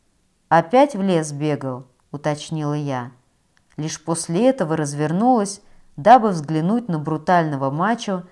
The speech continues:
с атлетичной фигурой. Хорош, зараза. Нет, в самом деле хорош, но Хуга ответить не потрудился. Вместо этого прикрыл дверь и собственный вопрос задал.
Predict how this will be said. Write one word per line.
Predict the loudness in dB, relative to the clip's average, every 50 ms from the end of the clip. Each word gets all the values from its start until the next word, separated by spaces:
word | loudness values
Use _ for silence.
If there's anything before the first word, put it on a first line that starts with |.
| _ _ _
с | -10 -8 -8
атлетичной | -6 -4 -4 -6 -4 -4 -6 -6 -6 -6 -6 -6 -6
фигурой. | -6 -6 -6 -6 -6 -4 -6 -4 -6 -6 -8 -10 -12 -16 _ _ _ _ _ _ _ _ _ _ _ _
Хорош, | -18 -4 2 4 4 6 4 4 0 -4 -6
зараза. | -10 -4 -2 0 0 2 2 0 -2 -2 -6 -10 -14 -14 -16 _ _ _ _ _ _ _ _ -4
Нет, | -2 -2 -2 -2 -4 -6 -12 _ _ _ _ _ _
в | -12
самом | 0 4 6 6 6 6 2 0 -2
деле | 0 0 0 0 -2 -4
хорош, | -6 -4 -4 -2 -2 -4 -6 -10 -12 -16 -20 _ _ _ _
но | -6 -4 -2 0 0 0 -2 -4 -10 _ _ _ _ _ _ _ _ _ _ _ _ _ _ _ _ _
Хуга | -2 0 2 2 4 6 4 4
ответить | 4 2 -2 -2 -2 -2 -2 -4 -4 -4
не | -4 -4
потрудился. | -4 -6 -6 -4 -4 -4 -4 -4 -4 -6 -6 -6 -8 -10 -12 -12 -14 -16 -18 _ _ _ _ _ _
Вместо | -6 -4 -2 -2 -2 -2 -4 -4 0
этого | 2 2 2 2 0 -2 -4 -4 -6 -8 -8 _
прикрыл | -6 -6 -4 -4 -2 -2 0 0 -2
дверь | -4 -4 -2 0 0 0 -2 -4 -10 -18 _ _ _ _ _ _ -8
и | -6
собственный | -6 -2 0 0 0 0 -2 -6 -6 -4 -2 -2 0
вопрос | 2 0 0 0 -2 -4 -4 -4 -4
задал. | -6 -2 -2 -2 -2 -2 -4 -8 -12 -12 -14